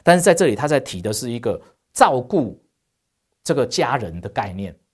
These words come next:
哈，我们要为着家人能够留下来。其实这个部分，哈，后来成为，呃，路德记，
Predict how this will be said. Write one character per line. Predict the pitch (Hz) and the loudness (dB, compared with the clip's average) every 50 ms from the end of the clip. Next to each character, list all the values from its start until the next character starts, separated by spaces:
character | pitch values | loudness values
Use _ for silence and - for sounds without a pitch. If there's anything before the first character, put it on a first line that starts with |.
| _ _ | _ _
哈， | _ 180 170 139 104 - - _ | _ 2 2 2 2 -2 -8 _
我 | - 113 | -8 -4
们 | 123 151 | 0 2
要 | 170 151 | 4 4
为 | - 196 170 139 | 6 6 4 4
着 | - 117 | 4 2
家 | 107 - - 131 131 131 | 0 2 4 6 6 6
人 | 127 117 95 | 4 2 0
能 | 98 104 | -2 0
够 | 120 123 113 98 - - | 2 2 2 2 0 -4
留 | 101 107 98 | -6 -4 -4
下 | 107 - - 127 90 76 | -4 -2 -2 -2 -2 -2
来。 | - - - - - - - - - - | -4 -10 -16 -18 -20 -20 -20 -20 -14 -6
其 | - 165 | -2 -2
实 | 175 - 165 147 | 0 0 0 0
这 | 143 - 185 180 | 2 4 4 4
个 | 175 165 131 | 4 4 2
部 | - - 160 135 123 | 2 2 0 -2 2
分， | - 147 120 110 101 | 2 2 2 2 2
哈， | 101 98 85 - - _ _ | -2 -4 -4 -6 -12 _ _
后 | - 190 156 135 | -2 0 2 2
来 | 113 110 | 2 0
成 | 113 - 127 127 | -2 -6 -6 -4
为， | 131 123 120 117 113 117 - _ _ _ _ | -2 -2 -2 -2 -4 -6 -12 _ _ _ _
呃， | 113 110 101 95 90 90 107 | -4 -2 -2 -4 -4 -4 -2
路 | 160 202 151 | 0 0 0
德 | 90 - 95 107 113 | 0 -2 -4 -4 -6
记， | - - 135 104 85 - | -6 -8 -8 -10 -12 -14